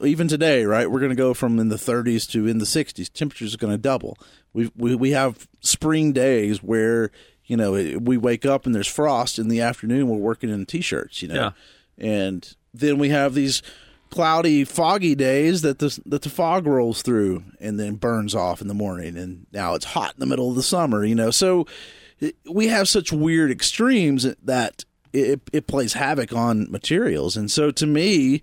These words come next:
Speaker 1: it makes sense that something like steel and aluminum both are gonna be a little more stable and a little more, uh, resistant, I guess you would say. Um, you know, it's
Speaker 2: To
Speaker 1: not,
Speaker 2: the,
Speaker 1: it's
Speaker 2: to
Speaker 1: not gonna
Speaker 2: the
Speaker 1: crack. It's not gonna, it's not gonna get out of level. Um,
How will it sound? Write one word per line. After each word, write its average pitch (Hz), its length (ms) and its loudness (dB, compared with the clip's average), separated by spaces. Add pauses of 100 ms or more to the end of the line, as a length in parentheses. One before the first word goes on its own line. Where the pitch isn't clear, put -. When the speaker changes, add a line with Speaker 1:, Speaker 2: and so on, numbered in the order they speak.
(200)
Speaker 1:
it 127 120 0
makes 131 240 0
sense 180 320 0
that 123 100 0
something 131 300 0
like 110 200 -2
steel 127 520 0
and 135 180 2
aluminum 123 480 2
both 147 400 2 (420)
are 123 60 -4
gonna 160 160 -2
be 156 80 4
a 151 80 4
little 151 180 2
more 113 200 0
stable 139 720 2
and 117 100 2
a 123 40 2
little 143 200 2
more, 131 380 0 (840)
uh, 50 280 -6 (300)
resistant, 185 680 2
I 262 60 4
guess 247 260 2
you 262 60 2
would 220 100 0
say. 254 400 4 (140)
Um, 147 340 2
you 147 80 4
know, 143 120 4
it's 135 100 0
Speaker 2:
To - 60 2
Speaker 1:
not, 185 120 0
Speaker 2:
the, 160 60 0
Speaker 1:
it's 170 100 0
Speaker 2:
to 208 60 2
Speaker 1:
not 196 100 2
gonna 185 120 2
Speaker 2:
the - 60 -18
Speaker 1:
crack. 180 400 2
It's 151 140 0
not 160 180 0
gonna, 143 340 0
it's - 140 -2
not 156 140 0
gonna 143 120 0
get 127 180 0
out 131 120 2
of 117 80 -2
level. 190 720 2 (560)
Um, 123 540 0